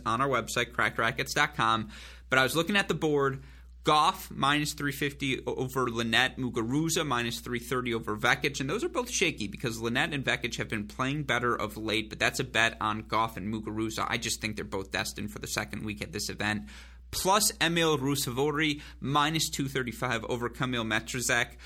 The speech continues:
uh, of Poland. You know what the, uh, you wanna know what the odds are on that parlay as well? Also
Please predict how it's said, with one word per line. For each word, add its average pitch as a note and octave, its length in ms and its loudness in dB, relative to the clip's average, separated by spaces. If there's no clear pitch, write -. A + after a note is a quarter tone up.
uh, G#2+ 220 4
of - 340 0
Poland. C3 600 0
You C#3+ 100 -2
know F3 40 4
what G3 320 2
the, D#3+ 200 4
uh, D3 120 4
you C#3+ 80 -2
wanna D#3 200 4
know E3 80 2
what D#3+ 100 -2
the D#3+ 100 4
odds D3+ 220 4
are D#3 280 2
on C3+ 180 2
that B2+ 200 2
parlay C#3 380 2
as A#2+ 100 -2
well? D#3+ 380 2
Also E3 500 2